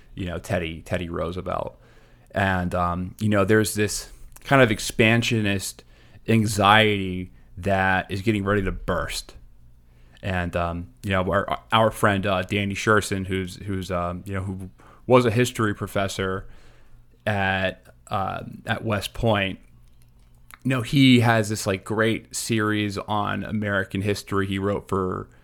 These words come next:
for, uh, Truthdig, and, and then he also adopted into, he adopted it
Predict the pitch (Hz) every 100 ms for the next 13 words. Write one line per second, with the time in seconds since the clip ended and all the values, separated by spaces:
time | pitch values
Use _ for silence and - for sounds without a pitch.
0 | - - - 95 98 98 92 92 - -
1 | 123 117 - 101 95 90 90 98 95 101
2 | 98 92 95 - 95 92 92 92 98 92
3 | 98 92 - 92 90 92 101 92 95 95
4 | - 95 95 92